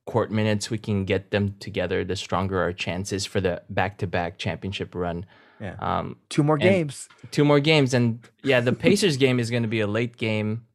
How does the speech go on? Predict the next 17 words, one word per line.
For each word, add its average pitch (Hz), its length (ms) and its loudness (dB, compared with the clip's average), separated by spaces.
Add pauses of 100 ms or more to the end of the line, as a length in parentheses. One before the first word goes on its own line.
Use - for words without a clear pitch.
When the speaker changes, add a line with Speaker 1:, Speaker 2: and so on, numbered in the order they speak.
Speaker 1:
It's 107 140 -10
a - 20 -6
back-to-back. 104 800 0 (100)
Um, 95 520 -4
Speaker 2:
Is 143 160 4
it 208 80 2
late? 240 340 0 (760)
Speaker 1:
Yeah, - 180 -6
it's - 160 -8
like, 165 220 -6
uh, 156 280 4
I 151 80 0
think 190 160 0
it's - 140 -2
scheduled 175 420 2
for, 139 160 -2
like, 131 300 -2